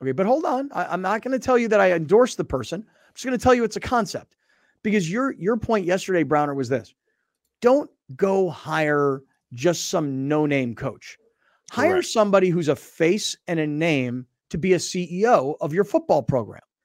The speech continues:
Speaker 2: Correct.
Speaker 1: Right? So if, if I'm thinking I need a head coach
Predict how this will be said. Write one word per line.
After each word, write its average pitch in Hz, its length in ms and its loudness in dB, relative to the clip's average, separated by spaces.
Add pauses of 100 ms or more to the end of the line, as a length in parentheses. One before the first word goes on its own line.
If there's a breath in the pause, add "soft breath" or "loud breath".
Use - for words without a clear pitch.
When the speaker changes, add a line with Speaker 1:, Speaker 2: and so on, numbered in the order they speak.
(140)
Speaker 2:
Correct. 107 580 -6
Speaker 1:
Right? 160 320 2 (540)
So 220 440 4 (180)
if, 202 240 2 (100)
if 190 160 -2 (100)
I'm 240 420 0
thinking 175 800 -2 (1000)
I 185 180 2
need 208 200 2
a 175 80 6
head 151 260 0
coach 175 500 4